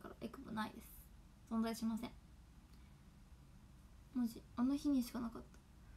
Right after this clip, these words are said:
びっくりしちゃった、自分でも。「え？何このエクボ？」みたいな。<laughs> 昔あったんだけどね。なんか大人になったらエクボが全員帰っちゃいました。バイバイ。<laughs>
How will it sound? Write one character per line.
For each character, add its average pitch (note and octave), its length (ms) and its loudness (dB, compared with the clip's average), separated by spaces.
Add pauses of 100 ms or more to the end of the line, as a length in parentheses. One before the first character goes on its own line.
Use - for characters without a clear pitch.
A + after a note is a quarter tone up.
(520)
び B3+ 80 6
っ B3 40 -2
く - 120 8
り F#4 80 12
し - 20 8
ち - 20 6
ゃ - 20 6
っ - 40 -6
た、 A#3+ 60 4
自 A#3 160 6
分 C#4+ 120 10
で D4 60 10
も。 A3+ 140 8 (260)
「え？ F#4+ 140 4 (500)
何 D#4 180 10
こ E4 140 10
の B3 100 12
エ C4 60 10
ク A3+ 140 4
ボ？」 G3 120 6
み - 120 -2
た - 100 -12
い - 40 -10
な。 - 40 -12 (400)
<laughs> B3+ 300 -4 (1200)
昔 G#4 280 4
あ A4 120 6
っ - 40 -6
た B3+ 100 6
ん A3 80 8
だ A3+ 60 6
け G#3+ 100 -2
ど - 80 -4
ね。 - 180 -4 (180)
な B3+ 60 4
ん A#3+ 80 6
か A#3+ 80 -2
大 A3 120 2
人 D4+ 160 6
に D4+ 60 8
な - 40 4
っ D4+ 60 0
た G#3 100 0
ら A3 60 4
エ A3+ 60 4
ク G#3 120 0
ボ G3 60 2
が A3+ 140 0
全 G#3 140 2
員 A3 160 4 (160)
帰 A3+ 120 0
っ A3 100 -2
ち - 80 -12
ゃ - 60 -8
い - 20 -8
ま A#3 100 -8
し - 120 -14
た。 - 80 -14 (180)
バ A#3 60 -4
イ A2 80 -2
バ G#2+ 100 -4
イ。 - 20 -6 (1080)
<laughs> A#3+ 280 -2